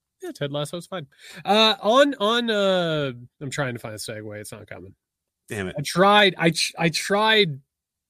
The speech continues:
Speaker 1: so hard. All right, everybody. I gotta tell you, we gotta talk about Elon Musk, unfortunately.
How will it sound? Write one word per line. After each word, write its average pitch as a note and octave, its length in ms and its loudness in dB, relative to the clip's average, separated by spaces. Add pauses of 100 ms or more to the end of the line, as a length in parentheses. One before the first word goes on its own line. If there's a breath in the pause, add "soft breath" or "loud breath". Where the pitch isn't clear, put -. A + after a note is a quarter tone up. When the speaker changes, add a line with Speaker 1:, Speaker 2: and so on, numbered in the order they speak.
(100)
Speaker 1:
so A3 420 0
hard. G2+ 560 -12 (840 soft breath)
All A3 300 6
right, C3 200 0
everybody. B2+ 540 -4
I F3+ 160 2
gotta F3 180 6
tell C#3+ 240 0
you, C3+ 140 0 (760)
we D#3 140 0
gotta D#3+ 140 4
talk D3 160 0
about C3+ 180 -2
Elon B2 300 -6
Musk, A#2 280 -10
unfortunately. B2+ 760 -10